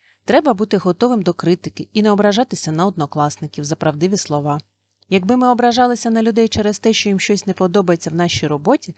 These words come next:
то ми б досі жили в кам'яному віці. Критикуй ідею, а не людину. Обґрунтовуй свою думку.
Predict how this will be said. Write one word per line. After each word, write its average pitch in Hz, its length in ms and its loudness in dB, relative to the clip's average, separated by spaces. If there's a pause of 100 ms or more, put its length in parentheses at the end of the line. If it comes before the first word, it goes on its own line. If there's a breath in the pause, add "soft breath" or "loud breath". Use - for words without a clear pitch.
(440 soft breath)
то 254 120 -2
ми 254 120 0
б 190 80 -6
досі 285 360 0
жили 240 280 -2
в 220 40 -14 (160)
кам'яному 165 520 -2
віці. 151 540 -8 (640)
Критикуй 208 640 0
ідею, 190 480 2 (140)
а 170 120 0
не 208 140 2
людину. 170 500 0 (360)
Обґрунтовуй 214 680 2
свою 170 300 -2
думку. 160 500 -6